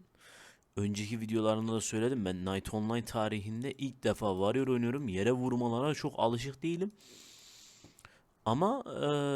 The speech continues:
yaptık ya bir şeyler. Yaptık yani. Sanki böyle bir dat verdi yani. Böyle bir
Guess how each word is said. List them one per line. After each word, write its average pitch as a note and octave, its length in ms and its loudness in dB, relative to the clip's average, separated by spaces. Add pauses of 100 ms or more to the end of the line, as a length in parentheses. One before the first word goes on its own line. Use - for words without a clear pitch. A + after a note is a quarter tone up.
(460)
yaptık A2+ 440 -2
ya A#3+ 200 0
bir A#3 40 -4
şeyler. D3 560 -2 (540)
Yaptık - 520 2
yani. F#2 260 4
Sanki G2+ 400 -4
böyle A#2 200 4
bir A#2+ 160 -2 (240)
dat G#2+ 260 4
verdi B2 240 4
yani. F2+ 240 2
Böyle F2 180 2
bir F#2 120 2